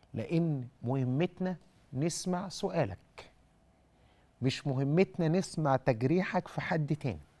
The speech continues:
ليه؟ لأن إحنا لو سمعنا التجريح في حد تاني اشتركنا مع المتصل في الإثم وفي الذنب.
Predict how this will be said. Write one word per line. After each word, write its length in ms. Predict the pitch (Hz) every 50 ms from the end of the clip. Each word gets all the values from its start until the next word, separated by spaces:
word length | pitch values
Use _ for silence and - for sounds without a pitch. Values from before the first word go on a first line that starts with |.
| _ _ _ _ _ _ _ _ _ _ _ - - - - -
ليه؟ 360 | 104 107 113 123 127 127 131 120 - - _ - - _ _ _ - - - - - -
لأن 300 | 123 127 139 151 170 202
إحنا 280 | 220 214 - 226 185
لو 160 | 180 175 165
سمعنا 500 | 156 - - 170 170 190 190 185 185 165
التجريح 540 | 156 - - - 143 135 135 160 175 180 - -
في 160 | - - -
حد 360 | - - 175 175 151 139 165
تاني 380 | 151 - 190 202 202 202 190 - - -
اشتركنا 1080 | - - - - - 156 156 175 180 180 - - 156 147 151 147 147 139 131 127 117 110 - - _ _ -
مع 460 | 120 127 139 156 185 190 165 156 160
المتصل 840 | 147 135 127 135 135 131 - - - 185 190 - - 202 190 180 170 - -
في 120 | - -
الإثم 480 | 175 180 - 208 214 - - - - 151 139 135 - - _ _ _ _ _ _ _ _ _ _ _ _ _
وفي 240 | 127 127 - - 143
الذنب. 420 | 127 127 131 165 185 180 156 139